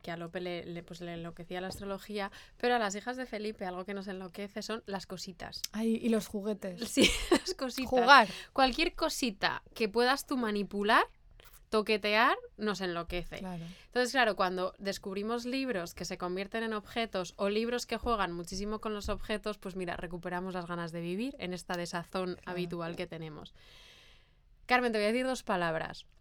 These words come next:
Speaker 2: Si es necesario, dilas.
Speaker 1: La Arcadia.
Speaker 2: <laughs> Eh,
Speaker 1: ¿Tienes algo que declarar?
Speaker 2: la verdad no. No, t-, la Arcadia me hizo sufrir mucho durante un tiempo.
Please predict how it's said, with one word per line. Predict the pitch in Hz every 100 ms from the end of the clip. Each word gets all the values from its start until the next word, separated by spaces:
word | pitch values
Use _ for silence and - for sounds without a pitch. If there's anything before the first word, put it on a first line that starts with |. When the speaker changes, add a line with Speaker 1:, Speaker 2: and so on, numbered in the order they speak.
| - - - - - - -
Speaker 2:
Si | - 226
es | 226
necesario, | 254 214 214 214 185
dilas. | 180 175 175 -
Speaker 1:
La | 190 185 175
Arcadia. | 175 196 185 175 156 170
Speaker 2:
<laughs> | - - - - 440 453 466 - - - 494 - - 196 - - - 587 - - 571 - - - - - - - - - - - - - - - - - - - - 233
Eh, | 220 202 190 175 170 165
Speaker 1:
¿Tienes | 247 240
algo | 247 247
que | 233
declarar? | 233 220 214 233 247 302 - -
Speaker 2:
la | 220
verdad | 196 190 190
no. | 175 165 - -
No, | 226 262 254 - - 233
t-, | 233 190 214
la | 226 220
Arcadia | 220 247 269 262 196
me | - 214
hizo | 220 254
sufrir | 226 220 226 190
mucho | 214 269 285 381 440 - - -
durante | 226 226 220 220
un | 220
tiempo. | 254 285 320